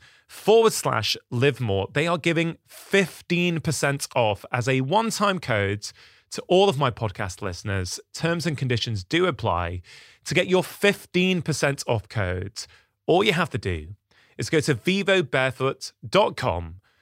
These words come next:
forward slash live more. Athletic Greens are also sponsoring today's show.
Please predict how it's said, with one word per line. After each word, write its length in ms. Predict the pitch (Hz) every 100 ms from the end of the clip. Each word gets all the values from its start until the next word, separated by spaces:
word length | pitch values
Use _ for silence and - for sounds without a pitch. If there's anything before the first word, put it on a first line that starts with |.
| _
forward 360 | - 208 202 147
slash 640 | - 82 85 - - - _
live 240 | 107 98 101
more. 340 | 90 76 71 _ _ _ _ _ _ _ _ _ _ _ _ -
Athletic 500 | 135 160 180 196 156
Greens 360 | 170 170 156 -
are 220 | 156 160 -
also 460 | - 165 160 - 165
sponsoring 760 | - - 120 120 131 117 113
today's 340 | - 107 104 107
show. 300 | - 87